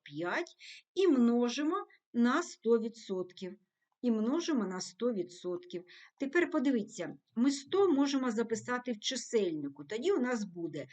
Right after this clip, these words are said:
дев'ять помножити на сто відсотків і розділити на сорок п'ять.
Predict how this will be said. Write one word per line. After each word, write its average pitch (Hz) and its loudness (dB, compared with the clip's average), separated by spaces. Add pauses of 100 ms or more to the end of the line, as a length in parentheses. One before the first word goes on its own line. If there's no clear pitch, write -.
(220)
дев'ять 202 2
помножити 208 -2
на 233 -2
сто 392 -2 (1300)
відсотків 294 -2 (140)
і 349 4
розділити 240 0
на 214 -2
сорок 226 -4
п'ять. 160 -6